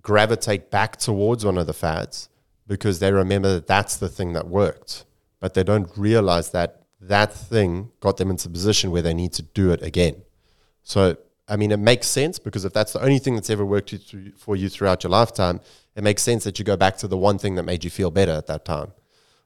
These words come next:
But a lot of people aren't realizing the consequence of doing that diet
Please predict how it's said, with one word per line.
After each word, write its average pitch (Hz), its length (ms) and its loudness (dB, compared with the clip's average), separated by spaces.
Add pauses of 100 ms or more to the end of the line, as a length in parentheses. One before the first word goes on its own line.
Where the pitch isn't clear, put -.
(100)
But - 340 2
a 104 80 0
lot 101 160 6
of 98 60 0
people 98 300 -4
aren't 98 180 -2
realizing 90 640 0
the 85 100 -10
consequence 98 540 -4
of 85 100 -6
doing 87 200 -2
that 98 280 2
diet 82 360 -4